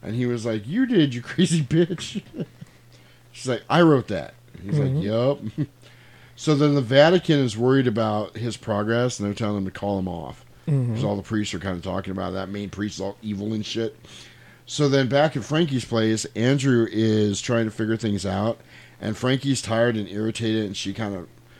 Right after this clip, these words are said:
Speaker 1: blows up at him, and she takes off.
Speaker 2: Mm-hmm.
Speaker 1: 'Cause he's trying to figure out what's on the wall.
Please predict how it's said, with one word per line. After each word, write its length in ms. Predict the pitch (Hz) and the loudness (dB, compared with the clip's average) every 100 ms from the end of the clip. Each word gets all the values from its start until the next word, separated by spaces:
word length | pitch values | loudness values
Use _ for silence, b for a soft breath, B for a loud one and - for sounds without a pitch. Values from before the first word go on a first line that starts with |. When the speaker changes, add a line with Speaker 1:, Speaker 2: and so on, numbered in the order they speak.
| b b - | b b -4
Speaker 1:
blows 340 | 123 135 135 | 2 4 6
up 160 | 139 - | 4 4
at 220 | 135 131 | 2 4
him, 240 | 139 139 131 - _ - | 4 2 -2 -14 _ -8
and 160 | 110 | -6
she 100 | - | -4
takes 320 | 107 117 104 101 | -4 -4 -4 -6
off. 320 | 78 50 - - 160 | -8 -10 -16 -8 -4
Speaker 2:
Mm-hmm. 220 | 120 110 | -4 -2
Speaker 1:
'Cause 200 | 135 175 | -2 0
he's 120 | 135 | 0
trying 200 | - 143 | 2 2
to 40 | |
figure 240 | 123 127 113 | 0 -2 -2
out 160 | 107 | -2
what's 160 | 101 101 | -4 -6
on 160 | 101 90 | -6 -6
the 60 | |
wall. 320 | 78 67 - | -8 -10 -14